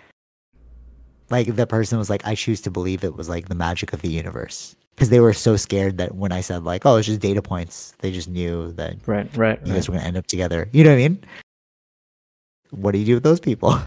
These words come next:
Speaker 1: <laughs>
Speaker 2: <laughs>
Speaker 1: The, you know, they're just gonna be faked. They're just gonna be like,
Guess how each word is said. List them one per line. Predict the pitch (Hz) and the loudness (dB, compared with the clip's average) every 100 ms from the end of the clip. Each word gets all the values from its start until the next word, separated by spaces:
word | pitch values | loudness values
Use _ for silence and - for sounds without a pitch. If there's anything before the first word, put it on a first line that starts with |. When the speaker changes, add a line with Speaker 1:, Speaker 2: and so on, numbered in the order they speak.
| - | -8
Speaker 1:
<laughs> | - | 0
Speaker 2:
<laughs> | 151 - - - - _ - - - - - _ _ _ _ _ _ _ _ _ - | 0 0 -10 -12 -20 _ -20 -20 -20 -20 -20 _ _ _ _ _ _ _ _ _ 0
Speaker 1:
The, | 139 127 - _ _ | 2 2 -2 _ _
you | 127 | 2
know, | 143 | 4
they're | 170 127 | 6 4
just | - | 2
gonna | 117 | -4
be | 135 | -2
faked. | - - - - _ | -2 -4 -8 -20 _
They're | - | -2
just | 104 | 0
gonna | 113 113 | 0 2
be | 117 | 2
like, | 101 98 98 - | 4 2 0 -8